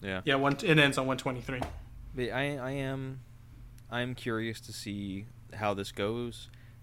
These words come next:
Speaker 1: Um, as, as I said, I don't know how I feel about this book yet.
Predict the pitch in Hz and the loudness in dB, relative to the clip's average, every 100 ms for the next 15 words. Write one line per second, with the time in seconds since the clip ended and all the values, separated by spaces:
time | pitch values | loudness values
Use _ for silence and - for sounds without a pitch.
0 | - 110 107 104 98 101 - - 135 143 | -6 -2 0 2 0 -4 -10 -4 -2 0
1 | 139 139 123 131 - 135 151 160 160 139 | 0 -2 -2 -2 -2 -4 -6 -6 -4 -2
2 | 135 107 - 123 101 95 - 87 - 87 | 0 -2 -2 -4 -2 -4 -6 -8 -6 -8
3 | - - - - 104 82 - | -8 -14 -14 -4 -2 -2 -4